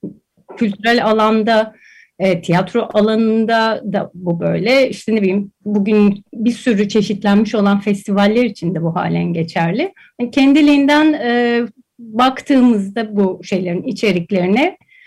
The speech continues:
e, kadınlar, kadın yazarlar, e, kadın yönetmenler ve yine diğer alanda da, e, farklı dillerde müzik yapanlar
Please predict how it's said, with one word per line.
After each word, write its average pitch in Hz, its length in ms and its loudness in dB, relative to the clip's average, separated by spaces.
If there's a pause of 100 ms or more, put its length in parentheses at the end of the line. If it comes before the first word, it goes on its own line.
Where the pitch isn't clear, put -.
(240)
e, 208 240 0
kadınlar, 247 680 4
kadın 202 260 0
yazarlar, 233 540 0 (200)
e, 202 460 2 (320)
kadın 208 280 0
yönetmenler 226 1120 0 (720)
ve 240 480 2 (300)
yine 254 560 4
diğer 220 220 2
alanda 175 520 0
da, 269 320 2
e, 208 220 -2
farklı 202 400 0
dillerde 254 440 2
müzik 240 320 -2
yapanlar 240 680 0